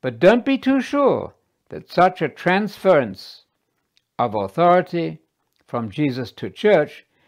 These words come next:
has not, in fact, occurred. It may be easier for Protestants to see this obvious transfer in the Roman Catholic Church,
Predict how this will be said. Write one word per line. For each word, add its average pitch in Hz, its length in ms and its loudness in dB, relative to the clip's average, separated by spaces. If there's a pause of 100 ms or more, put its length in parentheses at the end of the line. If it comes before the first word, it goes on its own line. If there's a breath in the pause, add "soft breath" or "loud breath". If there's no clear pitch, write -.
has 123 260 -8
not, 226 320 2
in 190 140 -6
fact, 127 360 -2
occurred. 123 480 -4 (640)
It 92 180 -16
may 123 200 -2
be 120 260 -4
easier 131 280 0
for 101 160 -10
Protestants 208 680 0
to 156 80 -8
see 170 240 0
this 131 300 -8
obvious 127 400 0
transfer 127 760 -6 (480)
in 110 140 -14
the 107 80 -14
Roman 131 380 0
Catholic 233 440 -2
Church, - 480 -8